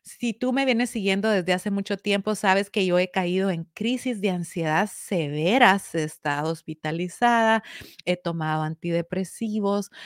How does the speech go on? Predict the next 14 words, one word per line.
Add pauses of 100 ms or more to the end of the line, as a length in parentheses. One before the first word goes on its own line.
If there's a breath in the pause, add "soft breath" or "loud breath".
(140 loud breath)
em, (240)
entonces,
para
mí
la
salud
mental
es (100)
algo
en
lo
que
yo
trabajo